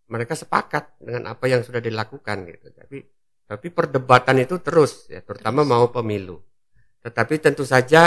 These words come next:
Speaker 1: eh, kita sebagai negara yang, eh, langsung tidak langsung terlibat dalam isu tersebut, karena misalnya arus pengungsi itu kan dari kita banyak,
Speaker 2: Iya,
Speaker 1: selalu
Speaker 2: lewat
Speaker 1: melibatkan kita,
Speaker 2: Indonesia.
Speaker 1: maka kita juga harus mengantisipasi itu. Nah, kalau saya perhatikan, eh,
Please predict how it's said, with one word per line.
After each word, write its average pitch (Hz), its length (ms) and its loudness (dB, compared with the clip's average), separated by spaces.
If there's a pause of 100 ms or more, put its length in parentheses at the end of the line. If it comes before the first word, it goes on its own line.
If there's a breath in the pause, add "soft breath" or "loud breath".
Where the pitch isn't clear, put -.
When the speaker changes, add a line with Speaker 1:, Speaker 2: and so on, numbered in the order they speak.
(120)
Speaker 1:
eh, 139 240 -4
kita 113 400 -2
sebagai 113 320 -6
negara 104 480 -2
yang, 92 400 -10 (640)
eh, 85 240 -12
langsung 117 480 4
tidak 131 320 -4
langsung 101 400 -6
terlibat 110 480 -8
dalam 101 240 -8
isu 92 240 -20
tersebut, - 480 -18
karena 101 240 -14
misalnya 104 480 -12
arus 101 160 -20
pengungsi 95 400 -14
itu 104 240 -20
kan 131 160 -8
dari 98 320 -16 (160)
kita 95 320 -16
banyak, 85 240 -16
Speaker 2:
Iya, 92 160 -14
Speaker 1:
selalu 101 160 -12
Speaker 2:
lewat 95 80 -12
Speaker 1:
melibatkan 90 400 -12
kita, 87 320 -14
Speaker 2:
Indonesia. - 480 -20
Speaker 1:
maka 104 240 -6
kita 113 240 -6
juga 113 240 -6
harus 107 160 -12
mengantisipasi 85 800 -18
itu. - 240 -20 (640)
Nah, 98 320 0 (160)
kalau 117 240 0
saya 131 160 0
perhatikan, 120 720 -2 (560)
eh, 90 320 -6